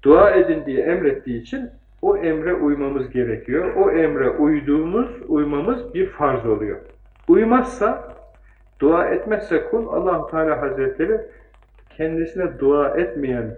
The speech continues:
kula gazap eder. Dua o kadar önemlidir. İbadettir yani. E, ama ben işte namaz kılmıyorum, elimi açıyorum, Allah'tan, "Ya Rabbi bana şunu ver, bunu ver." diye istiyorum. Olsun.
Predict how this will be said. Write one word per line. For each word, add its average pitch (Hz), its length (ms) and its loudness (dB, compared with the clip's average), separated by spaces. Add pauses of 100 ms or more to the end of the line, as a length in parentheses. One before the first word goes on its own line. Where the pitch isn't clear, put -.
kula 143 180 0
gazap 120 440 -4
eder. - 340 -8 (1300)
Dua 143 340 0
o - 140 -2
kadar 147 280 0
önemlidir. 123 640 -4
İbadettir 175 640 2
yani. 101 240 -8 (720)
E, 170 60 -6 (240)
ama 220 260 -2
ben 220 220 -4 (120)
işte 185 260 -6
namaz 190 240 0 (160)
kılmıyorum, 269 720 -2
elimi 208 260 -2
açıyorum, 202 440 -2
Allah'tan, 202 500 -4 (340)
"Ya 185 200 2
Rabbi 196 280 2
bana 185 220 0
şunu 190 280 -4
ver, 175 240 -2
bunu 185 160 -2
ver." 180 180 -2
diye 170 140 0
istiyorum. 135 460 -6
Olsun. 131 360 -8